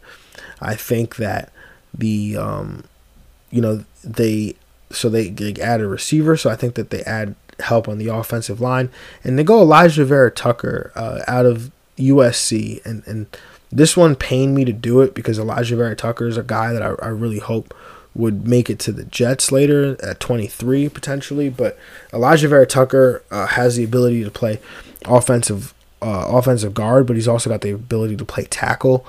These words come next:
Um, so he's got that versatility that, that teams so desire, uh, but he's just so athletic and so smooth, and, uh, so teams that run, you know, these, uh,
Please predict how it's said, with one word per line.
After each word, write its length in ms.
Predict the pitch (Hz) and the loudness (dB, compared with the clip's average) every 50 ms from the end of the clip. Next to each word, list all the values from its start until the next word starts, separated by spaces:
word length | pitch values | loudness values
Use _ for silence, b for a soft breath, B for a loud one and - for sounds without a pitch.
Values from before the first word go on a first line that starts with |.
| B B B B B B | B B B B B B
Um, 480 | - - 95 95 98 101 113 110 127 147 _ _ - _ _ _ _ _ _ _ _ _ - | -10 -8 -6 -6 -6 -8 -8 -12 -16 -18 _ _ -20 _ _ _ _ _ _ _ _ _ -6
so 160 | - - 117 | 0 2 4
he's 140 | 113 120 113 | 4 4 4
got 180 | - 123 123 - | 2 2 0 0
that 140 | 113 104 | -4 -6
versatility 760 | 107 117 117 123 120 - 117 - - - 120 123 127 127 127 123 | -2 0 0 0 0 -2 -6 -4 2 2 4 4 6 4 4 2
that, 240 | 117 113 107 - - _ _ - | 0 -2 -4 -4 -8 _ _ -14
that 300 | 113 - - - - _ - - | -10 -10 -10 -10 -12 _ -14 -8
teams 300 | - - 127 127 120 113 - | -4 -2 0 0 0 -2 0
so 140 | - 123 120 | 2 0 2
desire, 540 | 113 110 104 110 - 113 123 127 131 127 - B B B B B B B | 2 -2 -2 -2 -2 2 4 4 4 2 0 B B B B B B B
uh, 100 | 95 - | -12 -10
but 160 | 104 117 - | -8 -6 -2
he's 160 | 131 151 151 | -2 -2 0
just 220 | 143 151 135 - - | 0 -2 -2 -2 0
so 220 | - 127 123 131 | 2 4 4 4
athletic 580 | 123 117 117 - - 101 101 117 123 123 - 113 | 2 0 -4 -8 -8 -6 -2 -2 -2 -2 -4 -6
and 100 | 104 104 | -8 -6
so 240 | - - 120 117 113 | -4 -2 0 0 0
smooth, 600 | - - - - 113 113 117 120 123 123 123 107 | -2 -4 -6 -6 -4 -2 0 0 2 0 0 -2
and, 160 | 104 101 - B B B B B B B B | -4 -8 -10 B B B B B B B B
uh, 180 | - - 101 | -8 -6 -4
so 200 | 110 - - 120 | -2 2 2 2
teams 380 | 110 - - - 131 131 127 120 | 2 2 -2 0 0 0 2 2
that 140 | 127 117 107 | 2 0 0
run, 360 | 110 120 117 117 117 117 113 - B B B B B B B | 0 0 0 0 0 -2 -6 -8 B B B B B B B
you 100 | - 117 | -4 -4
know, 140 | 113 107 | -2 -2
these, 400 | 104 104 117 110 107 104 104 117 | -4 -4 -4 -4 -4 -4 -6 -6
uh, 360 | 107 95 90 73 - - 50 | -8 -8 -6 -8 -8 -10 -12